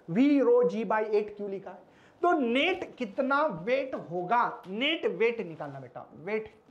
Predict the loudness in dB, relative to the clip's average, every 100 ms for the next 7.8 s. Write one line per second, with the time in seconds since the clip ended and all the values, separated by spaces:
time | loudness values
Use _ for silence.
0 | -14 -8 -8 -10 -18 -16 -16 -18 _ _
1 | _ _ -20 -2 2 4 4 6 4 2
2 | 2 2 2 2 2 4 4 4 0 -2
3 | -8 -20 _ -16 -6 0 0 2 0 0
4 | -4 -12 -20 _ _ _ -20 _ _ -6
5 | -4 -4 -6 -18 _ _ -4 -2 0 0
6 | 0 0 -2 -10 -16 _ _ 2 2 4
7 | 4 4 4 4 6 4 4 0